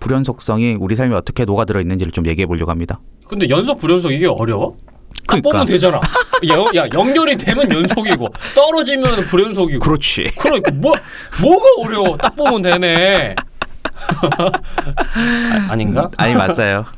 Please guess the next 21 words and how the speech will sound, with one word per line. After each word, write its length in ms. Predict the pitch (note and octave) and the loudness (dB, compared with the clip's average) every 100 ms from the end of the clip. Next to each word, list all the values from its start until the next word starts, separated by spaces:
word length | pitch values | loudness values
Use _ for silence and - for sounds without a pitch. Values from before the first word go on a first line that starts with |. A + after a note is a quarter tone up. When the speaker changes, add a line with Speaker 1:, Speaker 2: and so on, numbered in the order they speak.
| - | -6
Speaker 1:
근데 360 | - C#3+ C3+ A#2+ - - - - | -2 0 0 -2 -6 -16 -18 -14
사실 440 | - F3 G3 E3+ - | -6 -2 0 -2 -4
그렇게 240 | - F3 F3+ | -4 -2 -2
쉽게 240 | - F#3 | -2 -2
생각하면 320 | F#3+ F#3 G3+ | -2 -2 -2
되는데 380 | D3 G#2+ G#2 A2+ | -2 -2 0 -2
교과서에서는 720 | A2 A#2+ D3 E3+ D#3 C#3 A2+ - - - - - | 0 2 2 2 2 2 0 -2 -14 -16 -10 -2
Speaker 2:
음. 160 | B2+ A2 | 0 0
Speaker 1:
이렇게 280 | B2 E3 C#3 | -2 -2 -4
표현하죠, 380 | - G#2+ F#2+ B2+ | -2 0 0 0
연속성을. 560 | F2+ - - E2+ E2 E2+ - | -2 -4 -4 -2 -2 -6 -12
Speaker 2:
어떻게? 380 | - - G2 - - - - - - | -10 -6 -8 -8 -14 -14 -16 -20 -8
Speaker 1:
어떤 480 | A#2 - - A2+ A2+ | -8 -8 -2 0 0
함수 340 | G2+ G#2 F2+ G#2+ | 0 -2 -2 -2
에프엑스가 720 | - - - - E2 - - - - | 0 -2 -2 -4 -4 -6 -12 -20 -6
Speaker 2:
어떤 400 | A2+ - D#3 B2 | -6 -2 -2 -2
함수 320 | A#2+ A2+ - A#2+ | -4 -6 -4 -6
에프엑스가 500 | - G#2 - - F#2+ | -4 -6 -6 -4 -2
Speaker 1:
음, 280 | F2+ D#2+ E2 - - - - - - B2 | 0 -2 -8 -18 -20 -20 -20 -20 -8 0
A라는 500 | C#3+ C3+ A2+ G2 F2+ | 2 2 2 0 -2
점에서 540 | F#2+ F2+ E2 E2+ | -2 -2 -2 -4